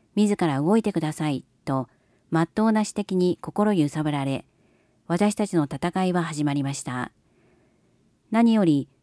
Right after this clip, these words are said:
年長の議員に対し、臆することなく発言する職員がいることに感銘した。だからこそ、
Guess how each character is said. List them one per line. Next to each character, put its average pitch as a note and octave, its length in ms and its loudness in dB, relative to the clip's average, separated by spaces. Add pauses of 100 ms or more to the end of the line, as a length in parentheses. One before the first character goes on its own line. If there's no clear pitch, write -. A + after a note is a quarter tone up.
年 G#3 180 4
長 A3 200 0
の A3 100 2
議 A3 120 0
員 A3 120 2
に F3+ 120 0
対 F#3+ 220 -2
し、 - 400 -6
臆 E3+ 220 -2
す B3+ 120 0
る A#3 120 0
こ G#3+ 100 -2
と A3 140 -2
な G#3+ 120 0
く D#3 100 -6
発 C#3+ 260 -6
言 F#3 180 2
す F#3 100 -4
る F#3 80 0
職 F#3 260 -4
員 F#3+ 120 0
が E3 100 0
い D3+ 60 2
る E3+ 80 -2
こ C#3+ 140 -4
と F#3 100 -2
に C#3 220 0
感 D3 200 -2
銘 C#3 200 -2
し C3 100 -10
た。 C3 280 -6 (960)
だ A3 100 2
か A3+ 100 2
ら A3 120 2
こ G3+ 100 0
そ、 C3+ 300 0